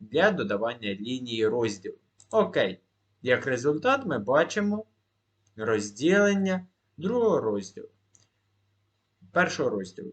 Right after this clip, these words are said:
Все працює, все виконано. Але це ще не остання частина нашого завдання.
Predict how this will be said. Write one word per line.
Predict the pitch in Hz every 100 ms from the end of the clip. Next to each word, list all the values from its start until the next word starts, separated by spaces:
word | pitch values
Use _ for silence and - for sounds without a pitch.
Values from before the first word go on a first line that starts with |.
| _
Все | - - 202 208
працює, | 247 - 196 180 - 131 131 151 185 _ -
все | - - 160 180
виконано. | 165 156 - 113 95 - _ _ _ _ _ _
Але | - 143 175 254
це | 285 - 180
ще | 208 - 170
не | 139 143 147 -
остання | 123 - - 120 127 131 117 _
частина | - 110 98 - 127 123 113 -
нашого | 107 101 - 113 101 98 - _ _ _
завдання. | 104 107 101 101 110 98 92